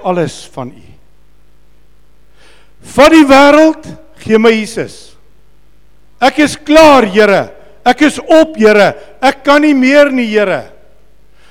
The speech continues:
Maar ek wil u vanmôre vra, ek gee vir u alles vanmôre, sodat u alles van u vir my kan gee." En as jy vanmôre met jouself wil eerlik wees,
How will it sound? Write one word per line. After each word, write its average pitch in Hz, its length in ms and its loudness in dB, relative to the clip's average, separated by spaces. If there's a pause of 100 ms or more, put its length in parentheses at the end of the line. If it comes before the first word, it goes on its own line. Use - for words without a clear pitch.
(120)
Maar 233 200 2
ek 196 80 -8
wil 269 160 2
u 285 80 2
vanmôre 294 600 2
vra, 247 380 2 (300)
ek 233 180 0 (100)
gee 311 280 4
vir 311 200 -8
u 294 200 2 (280)
alles 320 360 2 (100)
vanmôre, 214 640 2 (360)
sodat 302 720 0
u 277 140 0 (180)
alles 254 420 0 (100)
van 214 200 -4
u 269 240 0
vir 196 200 -8
my 180 200 -2
kan 165 320 -6
gee." 104 320 -20 (1500)
En 202 140 -4
as 240 160 -2
jy 254 160 0
vanmôre 233 640 0 (280)
met 170 180 -10
jouself 254 680 -2
wil 262 200 -4
eerlik 208 400 -6
wees, 123 520 -18